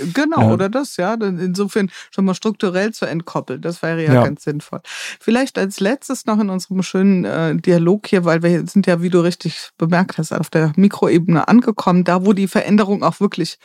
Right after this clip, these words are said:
Speaker 1: stattfindet. Ähm, was verändert sich, wenn wir auf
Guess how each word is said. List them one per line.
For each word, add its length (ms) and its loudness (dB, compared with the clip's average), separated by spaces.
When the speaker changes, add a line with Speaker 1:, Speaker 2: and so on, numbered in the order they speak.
Speaker 1:
stattfindet. 800 2
Ähm, 280 6
was 300 -2
verändert 540 4
sich, 240 -2
wenn 200 8
wir 220 4
auf 380 -2